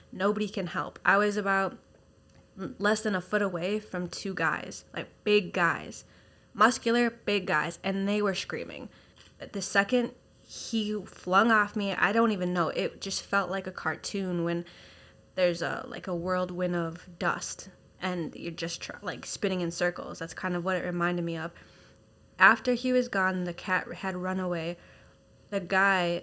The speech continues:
looked at me and he's like, "You shoulda kicked that cat. You shoulda killed that cat."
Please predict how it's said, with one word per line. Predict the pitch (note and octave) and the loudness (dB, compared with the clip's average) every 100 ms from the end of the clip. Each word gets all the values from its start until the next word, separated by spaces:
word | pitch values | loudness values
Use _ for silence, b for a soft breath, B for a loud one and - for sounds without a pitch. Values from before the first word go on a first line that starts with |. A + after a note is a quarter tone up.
| - | -6
looked | G3 F#3+ | -6 -4
at | F#3 E3 | -2 -2
me | F#3 | -2
and | F3 | -2
he's | F#3 F#3 | -2 -4
like, | E3+ | -4
"You | F#3+ | -6
shoulda | - G#3+ F3+ | -4 -4 -4
kicked | - - G3+ - | -8 -6 -6 -6
that | F3+ - | -10 -10
cat. | - - - - | -10 -10 -10 -14
You | F#3+ | -6
shoulda | - F3 | -4 -4
killed | - - G#3+ F3+ | -6 -4 -2 -2
that | D#3+ - | -6 -8
cat." | - - | -12 -10